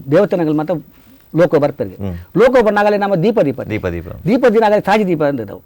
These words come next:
Speaker 1: ಅವು ನಮ್ಮ ಪಂತೆರೆ, ನಮ್ಮ ಒಯ್ಪರಗ, ಪನ್-, ಉಲಾಡ ಪಂತೆ
Speaker 2: ಉಲಾಡ
Speaker 1: ದೀಪ.
Speaker 2: ಪಂತೆ.
Speaker 1: ಪಂತೆ ದೀಪ ನಮ್ಮ ಅದೋಟ್ ಹೋಯ್ತು ಅವ್ರು ಕಟ್ಟು, ಬೇರೆ ಬಲ್ಪೆ ದೀವೋಡು.
Speaker 2: ಹಾ.
Speaker 1: ಮುಗುಳು ಬಲ್ಬು ಬಾಡ್ನಲ್ಲ ಅತ್ತು.
Speaker 2: ಬಲ್-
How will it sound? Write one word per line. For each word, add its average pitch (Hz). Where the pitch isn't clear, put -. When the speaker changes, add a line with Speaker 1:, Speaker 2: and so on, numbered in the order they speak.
Speaker 1:
ಅವು 170
ನಮ್ಮ 190
ಪಂತೆರೆ, 170
ನಮ್ಮ 175
ಒಯ್ಪರಗ, 170
ಪನ್-, 156
ಉಲಾಡ 160
ಪಂತೆ 175
Speaker 2:
ಉಲಾಡ 151
Speaker 1:
ದೀಪ. -
Speaker 2:
ಪಂತೆ. -
Speaker 1:
ಪಂತೆ 185
ದೀಪ 185
ನಮ್ಮ 175
ಅದೋಟ್ 202
ಹೋಯ್ತು 180
ಅವ್ರು 170
ಕಟ್ಟು, 151
ಬೇರೆ 147
ಬಲ್ಪೆ 160
ದೀವೋಡು. 135
Speaker 2:
ಹಾ. 87
Speaker 1:
ಮುಗುಳು 165
ಬಲ್ಬು 202
ಬಾಡ್ನಲ್ಲ 185
ಅತ್ತು. -
Speaker 2:
ಬಲ್- 90